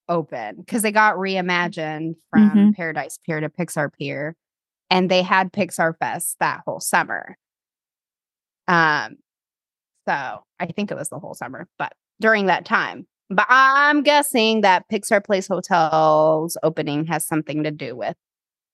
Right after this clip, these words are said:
Speaker 1: the whole situation.
Speaker 2: Oh, for sure.
Speaker 1: Cool.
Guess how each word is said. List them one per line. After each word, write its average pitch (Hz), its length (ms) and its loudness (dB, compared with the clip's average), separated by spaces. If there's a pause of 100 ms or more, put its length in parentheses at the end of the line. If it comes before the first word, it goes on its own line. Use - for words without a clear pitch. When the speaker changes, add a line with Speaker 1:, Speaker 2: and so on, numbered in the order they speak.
(160)
Speaker 1:
the 196 140 -2
whole 160 260 -4
situation. 165 960 -6 (160)
Speaker 2:
Oh, 220 420 4
for 190 380 -2
sure. 202 580 0
Speaker 1:
Cool. 156 160 -20